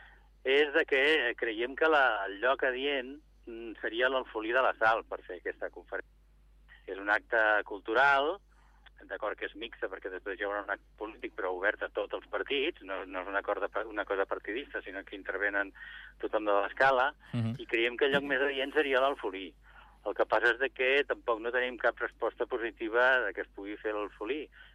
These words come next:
Speaker 1: Nosaltres agraïm molt a deixar la sala i que, a més a més,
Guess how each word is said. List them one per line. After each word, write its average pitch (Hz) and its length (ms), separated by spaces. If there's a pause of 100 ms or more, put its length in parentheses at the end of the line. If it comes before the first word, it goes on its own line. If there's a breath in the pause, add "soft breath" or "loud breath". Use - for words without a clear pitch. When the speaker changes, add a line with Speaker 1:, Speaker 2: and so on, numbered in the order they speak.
Speaker 1:
Nosaltres 101 340
agraïm 113 340
molt 117 420
a 110 220 (1000)
deixar 113 600
la 113 180
sala 151 440
i 107 300
que, 117 80
a - 20
més 101 140
a 101 60
més, 107 140